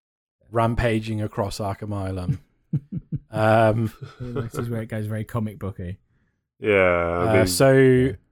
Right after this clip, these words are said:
Speaker 1: you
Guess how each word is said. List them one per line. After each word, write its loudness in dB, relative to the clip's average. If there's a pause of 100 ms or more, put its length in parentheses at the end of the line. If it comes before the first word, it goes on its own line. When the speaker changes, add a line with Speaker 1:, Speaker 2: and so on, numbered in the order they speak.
(2000)
Speaker 1:
you 2